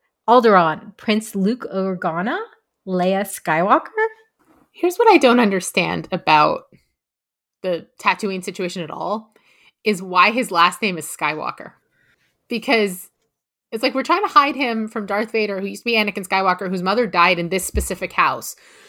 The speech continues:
Speaker 2: So what if we just take his son to this specific house and give him that specific last name? And I understand it's because the story changed in development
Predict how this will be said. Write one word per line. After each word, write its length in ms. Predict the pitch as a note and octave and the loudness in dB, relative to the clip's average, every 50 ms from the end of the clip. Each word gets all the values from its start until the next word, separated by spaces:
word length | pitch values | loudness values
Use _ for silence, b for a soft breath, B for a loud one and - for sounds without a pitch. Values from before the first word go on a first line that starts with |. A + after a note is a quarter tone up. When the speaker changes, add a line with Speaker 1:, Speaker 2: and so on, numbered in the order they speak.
| b b | b b
Speaker 2:
So 140 | - - G#3 | 0 0 2
what 180 | F#3 A3 A#3 | 4 4 2
if 100 | C#4+ - | 2 0
we 60 | D4+ C#4+ | 0 0
just 160 | - D4 - | 0 -2 2
take 200 | - B3+ B3+ A#3+ | 2 2 2 4
his 140 | D4 - - | 0 -2 0
son 180 | - A3 G#3+ G#3+ | -2 -2 0 0
to 80 | A3 | -2
this 140 | G3 G3+ G3+ | -2 -2 -4
specific 400 | - - G#3 - - - G#3+ G3 | -6 -8 -12 -12 -10 -10 -10 -2
house 300 | - G3+ F#3 F3 F3+ - - | 2 2 4 4 2 -2 -4
and 160 | F#3 F3+ E3 | -4 -2 -2
give 140 | G3 F#3+ A3 | 0 0 0
him 140 | A3+ G3 | -2 0
that 260 | F3+ G3 F3+ F#3 - - | 4 4 4 4 2 -2
specific 560 | - - - G3 - - F3 - F#3 E3 - | -6 -6 -4 -4 -4 -6 -6 -6 -8 -4 -2
last 280 | E3+ D#3 D#3 C#3+ - | 0 0 -2 -2 -6
name? 260 | - D3+ - - - _ _ _ _ _ _ _ _ _ _ _ | -8 -10 -10 -10 -14 _ _ _ _ _ _ _ _ _ _ _
And 120 | - G3 G#3+ | -4 0 0
I 60 | A3 | 0
understand 720 | G#3+ A#3 A3 A3+ A3+ - - - A3 G#3 G3+ G3 G3 G3 - | 0 0 -2 -2 -4 -6 -4 -2 -2 0 0 0 -2 -4 -6
it's 140 | F#3+ F3+ - | -10 -8 -8
because 280 | F#3+ F3 G3+ F#3 - | -8 -6 -6 -6 -6
the 80 | - E3+ | -8 -12
story 300 | - - F3+ E3+ E3 E3 | -6 -2 0 0 0 0
changed 400 | E3 - - E3+ D#3+ D#3+ - - - | -2 -4 -4 -4 -4 -6 -8 -8 -8
in 120 | E3+ D#3+ | -6 -4
development 680 | D#3 D#3 D3+ D3+ D3+ D3+ D3+ - D#3 D#3 D3 - - | -2 0 0 2 2 2 0 0 -4 -6 -6 -8 -10